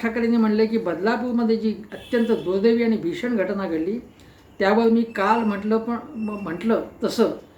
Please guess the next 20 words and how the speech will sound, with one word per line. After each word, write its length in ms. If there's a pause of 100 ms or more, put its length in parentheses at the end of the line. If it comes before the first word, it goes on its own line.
(420)
यावर 380
कारवाई 640
व्हायला 480
इतका 340
विलंब 380
का 160
लागला? 300 (1040)
आणि 180
या 160
विषयाला 600 (720)
त्यांनी 200
असं 200
म्हटलं 240
की 60
मनसेच्या 560
पदाधिकाऱ्यांनी 760
वाचा 320
फोडली 240
आणि 140
ते 680